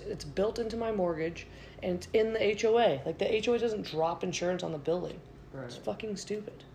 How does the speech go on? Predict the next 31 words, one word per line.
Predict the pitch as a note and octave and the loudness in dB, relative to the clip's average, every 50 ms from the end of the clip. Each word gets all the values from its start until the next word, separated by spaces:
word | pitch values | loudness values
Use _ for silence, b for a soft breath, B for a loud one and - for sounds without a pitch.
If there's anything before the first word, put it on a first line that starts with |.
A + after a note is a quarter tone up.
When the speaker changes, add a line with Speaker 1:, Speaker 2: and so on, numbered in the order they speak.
| - - - - - - - - - | -20 -20 -20 -20 -20 -20 -20 -20 -20
Speaker 1:
Such | - - - - | -18 -12 -10 -6
an | A3+ G3+ | -2 -2
annoying | F3+ E3+ F3 E3+ F#3 G3+ G#3 G#3 | 0 0 2 2 2 2 0 -2
thing | F#3 G3 F#3+ F#3 E3 | -2 -2 -2 -2 -2
to | D3+ | -4
deal | C#3+ D#3+ E3 D#3+ | -2 -2 -2 -2
with | D#3 - | -2 -4
every | - - D#3 D3 D#3+ E3 D#3+ | -4 -4 -4 -4 -4 -4 -4
year. | D3+ D3 C3+ C3+ - - - - - - - - - - - - - - - - - - - - - - - - - - - - - - - - - - - - - - - - - - - - - - - - - - - - - - B B B B B B B B B B - | -4 -6 -6 -8 -12 -16 -20 -20 -20 -20 -20 -20 -20 -20 -20 -20 -20 -20 -20 -20 -20 -20 -20 -20 -20 -20 -20 -20 -20 -20 -20 -20 -20 -20 -20 -18 -18 -18 -18 -18 -20 -20 -20 -20 -20 -20 -20 -20 -20 -20 -20 -20 -20 -20 -20 -20 -20 -18 B B B B B B B B B B 4
And | A#3+ B3+ | 6 8
I | B3 - | 8 6
tried | - - A#3+ C#4+ | 6 6 6 6
to | C#4+ A#3 | 6 6
deal | A3+ A3 G3+ | 4 4 4
with | F#3 E3 | 6 4
it. | D#3+ E3+ - | 2 0 4
They, | - A3 A3+ - | 4 2 2 2
they, | - - - A#3+ | 0 -2 -2 -2
they, | G3+ - G3 A3+ A#3+ A#3 | -2 0 2 2 2 2
like, | - A#3 G#3 F#3+ | 2 2 2 2
they | A3 G#3+ | 2 2
sent | - - C4+ A#3 | 2 2 0 2
me | B3+ C4 B3 A#3+ | 2 2 4 4
a | A3+ G#3+ G3+ G3 | 6 4 4 4
fucking | - A#3 A3+ A#3 A#3 G#3 G3+ F#3+ | 2 0 0 0 0 0 2 4
note | F3+ F3+ F#3+ A3 B3 - - - - - | 6 6 6 6 6 2 -4 -10 -2 0
without | A3 G#3 A3+ A3 A3 G#3+ | 2 4 6 6 6 4
a | G#3+ | 4
fucking | G#3+ - A#3 G3+ G#3+ G#3 G3 | 2 2 0 0 0 -4 0
fax | - A#3 A3+ A3+ - - - | 0 0 0 0 -4 -6 -6
number. | D#3+ C#3+ C3+ C3+ C#3 | -4 -4 -4 -6 -8